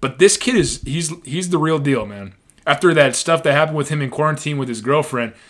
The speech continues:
he's overcome all of that, and he's just completely balled out. <laughs> That's a poor choice. That's a poor phrase. It's a sad, it, but yeah, he, he balled out, man. He just, it's, it's amazing.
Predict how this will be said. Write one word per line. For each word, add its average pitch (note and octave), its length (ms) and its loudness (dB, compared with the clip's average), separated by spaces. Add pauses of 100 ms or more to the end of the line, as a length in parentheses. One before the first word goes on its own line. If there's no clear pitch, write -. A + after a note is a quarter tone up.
he's D3 240 -6
overcome D#3 540 0
all B2+ 220 4
of D3 80 -2
that, E3 240 2
and A#2 100 -8
he's C#3+ 140 -6
just D3+ 160 -4
completely C#3+ 420 -6
balled A#2 260 -2
out. G#2+ 300 -4 (400)
<laughs> C3+ 100 -16 (2000)
That's C#3 180 0
a D3 60 0
poor C#3+ 260 0
choice. C3+ 380 -2
That's A#2+ 260 -4
a C3+ 60 -4
poor B2 260 -4
phrase. G#2+ 400 -6
It's C#3 160 -14
a A#2+ 60 -8
sad, A#2 340 -6
it, A#2 140 -10 (400)
but C#3+ 140 0
yeah, A#2 340 2
he, C#3 180 -4 (180)
he D#3+ 100 -6
balled D3+ 280 4
out, D3+ 160 4
man. A2+ 240 -10 (840)
He D#3+ 120 -2
just, D3+ 320 -4 (340)
it's, - 420 -4
it's - 140 -6
amazing. C3 460 -2